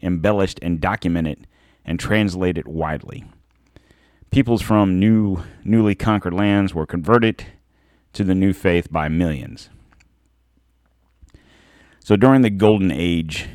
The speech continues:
of, uh, Islam, you had, um,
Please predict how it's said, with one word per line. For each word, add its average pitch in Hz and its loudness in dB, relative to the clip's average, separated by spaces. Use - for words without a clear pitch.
of, 82 0
uh, 80 -4
Islam, 78 -4
you 95 0
had, 87 -2
um, 80 -4